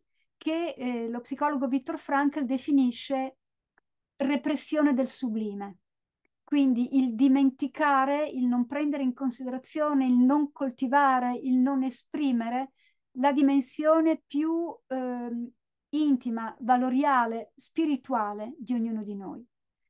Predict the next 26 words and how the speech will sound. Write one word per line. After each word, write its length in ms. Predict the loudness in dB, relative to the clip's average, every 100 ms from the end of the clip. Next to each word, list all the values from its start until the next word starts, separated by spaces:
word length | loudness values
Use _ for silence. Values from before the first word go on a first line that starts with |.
| _
Questo 340 | -4 -4 -4
senza 300 | -6 -4 -2
in 60 | 0
nessun 320 | 0 0 0
modo 280 | 2 2 0
volersi 380 | -4 -6 -8 -10
sostituire 880 | -12 -12 -12 -6 -4 -4 -4 -8 _ -14
a 100 | -10
nessun 360 | -10 -4 -4
tipo 240 | -2 -4 -6
di 140 | -8
percorso 440 | -10 -10 -10 -10 -12
spirituale, 760 | -8 -6 -4 -2 -2 -4 -10 _ _
ma 140 | -4 -2
è 40 |
semplicemente 760 | 0 -2 -2 -4 0 0 -2 -6
favorendo 600 | -4 -2 0 0 0 0
un'apertura 720 | 0 0 -6 -6 -8 -4 -4
che 160 | -6 -8
poi 240 | -4 0
ognuno 340 | 2 2 0 -4
sceglierà 440 | -8 -8 -6 -6
di 120 | -6
coltivare 760 | -8 -10 -8 -8 -8 -10 -12 -16 _ _ _ _ _ _ _
come 320 | -4 2 4 4
ritiene 680 | 0 -2 -4 -4 -8 -12